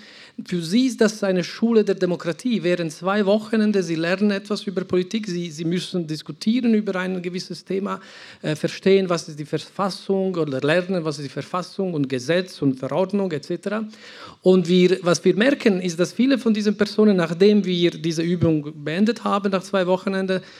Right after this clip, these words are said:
in zwei, drei Jahren, wir befragen sie und wir finden, äh, dass, dass die Leute sich, äh, viel mehr dann interessieren für die Politik, gehen viel häufiger abstimmen als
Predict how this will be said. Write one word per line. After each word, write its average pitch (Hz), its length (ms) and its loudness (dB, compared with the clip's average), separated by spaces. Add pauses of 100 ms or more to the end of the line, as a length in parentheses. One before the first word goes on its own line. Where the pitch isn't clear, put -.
(220)
in 160 340 -4
zwei, 220 320 2
drei 202 200 2
Jahren, 208 440 4
wir 180 120 4
befragen 202 540 0
sie 202 280 -2
und 185 280 2
wir 180 340 0
finden, 185 440 -2
äh, 170 260 -6
dass, 170 420 -6
dass 160 220 -4
die 165 280 -10
Leute 202 320 2
sich, 208 260 -4
äh, 180 280 -12 (140)
viel 220 180 6
mehr 269 220 6
dann 214 180 4
interessieren 175 600 -2
für 165 160 -4
die 156 100 -8
Politik, 156 560 -4
gehen 175 200 0
viel 208 300 0
häufiger 214 460 0
abstimmen 180 460 -8
als 160 260 -8